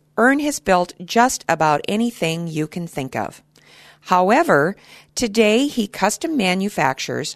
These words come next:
hydraulic-operated ice houses that can be lowered directly onto the ice during ice fishing season.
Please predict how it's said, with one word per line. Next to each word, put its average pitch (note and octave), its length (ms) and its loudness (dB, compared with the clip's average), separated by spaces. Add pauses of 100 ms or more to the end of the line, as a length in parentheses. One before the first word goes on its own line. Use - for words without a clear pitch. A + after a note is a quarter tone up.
(120)
hydraulic-operated C#3+ 1600 -2
ice D4 220 0
houses B2+ 520 -2 (440)
that A3+ 120 2
can B3+ 140 2
be A#3+ 140 2
lowered A3+ 480 2
directly D#3 640 0
onto F3 320 0
the C#4 180 -2
ice C#3+ 380 -2 (200)
during C#3+ 380 -4
ice C4 240 -4
fishing B2+ 340 -6
season. - 460 -6